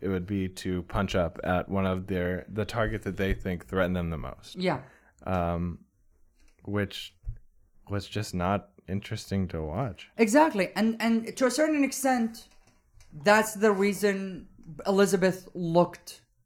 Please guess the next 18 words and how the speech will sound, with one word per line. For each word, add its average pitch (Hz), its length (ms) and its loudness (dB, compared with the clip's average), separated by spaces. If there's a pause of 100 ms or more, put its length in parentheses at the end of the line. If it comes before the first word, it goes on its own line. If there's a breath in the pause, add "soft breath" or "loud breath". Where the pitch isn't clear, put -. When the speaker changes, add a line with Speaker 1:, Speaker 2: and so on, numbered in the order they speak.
(160)
Speaker 2:
the 175 100 4
best. - 640 0 (840)
'Cause 196 220 2
really, 214 800 2 (180)
they, 196 760 0
uh, 185 340 0 (100)
they 202 200 4
left 214 320 2
her 269 100 4
alone. 175 540 2 (560)
And 180 340 -2 (100)
guess 214 280 0
what? 233 300 2
When 190 260 -4
one 208 160 2
of 214 160 -2
the 214 80 0
frontrunners 196 720 -2